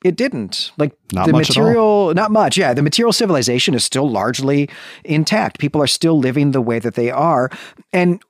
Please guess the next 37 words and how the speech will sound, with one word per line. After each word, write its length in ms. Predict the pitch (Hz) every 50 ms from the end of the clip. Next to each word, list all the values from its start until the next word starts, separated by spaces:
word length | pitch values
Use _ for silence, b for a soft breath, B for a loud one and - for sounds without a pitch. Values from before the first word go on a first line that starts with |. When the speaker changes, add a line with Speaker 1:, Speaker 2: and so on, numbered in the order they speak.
| _ _
Speaker 1:
one 460 | 175 170 160 208 190 160 190 240 269
of 80 | 262 220
the 60 | 202
ways 200 | 190 185 175 -
that 100 | 156 123
he 40 | 139
goes 220 | 143 151 143 135 120
about 220 | 127 127 120 117
doing 240 | 104 135 147 151 139
this, 160 | 117 107 101
and 80 | - 180
this 100 | 208 -
actually 300 | 185 240 - - 262 170
maybe 300 | 123 117 110 139 165 156
even 220 | 117 107 107 107 104
goes 320 | - 117 110 110 98 104
back 400 | 101 - 107 117 139 147 - - -
<laughs> 40 | -
to, 240 | - - 180 165 123 -
uh, 160 | - 143 127 120
to 160 | - - 143
Lord 300 | 143 156 160 165 147 113
Dorwin, 520 | 135 131 151 208 185 135 107 104 107 117 B B B B B -
because 240 | 185 160 190 165 -
Pirenne 320 | - - 196 220 262 240
is 100 | 180 131
actually 340 | 151 143 185 - - 180 151
really 280 | 135 151 190 214 214
interested 560 | 190 165 175 175 - 170 - - 147 131 - - -
in 420 | 123 113 110 110 117 131 143 147 - - -
material 760 | 202 156 139 147 - - - 165 156 156 156 151 147 - -
objects, 640 | - 117 110 110 - - 101 - - - - - - _
in, 320 | - 139 131 127 123 127 - -
uh, 80 | 135 139 -
do 160 | 131 156 160 156
people 260 | - - - 170 135
have 340 | 123 139 135 127 117 -